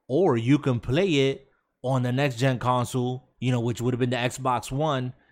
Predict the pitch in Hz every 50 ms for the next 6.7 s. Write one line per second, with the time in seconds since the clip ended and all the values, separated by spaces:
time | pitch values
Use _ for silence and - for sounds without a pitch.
0 | _ _ _ _ _ _ _ - 147 147 143 143 143 143 139 131 120 - _ _
1 | _ _ _ _ _ _ _ _ _ _ _ - 117 101 143 170 247 285 269 233
2 | 185 - - 185 180 180 160 - - 147 139 139 131 113 120 123 131 139 147 127
3 | 120 135 113 92 92 139 139 139 - - - 143 120 95 107 110 120 127 127 131
4 | 123 123 127 131 135 143 147 139 165 156 147 139 127 - 170 180 190 202 185 -
5 | 185 160 180 208 185 - 156 135 120 120 123 143 156 156 147 135 143 160 175 165
6 | - 139 110 110 107 104 131 131 - 151 135 120 -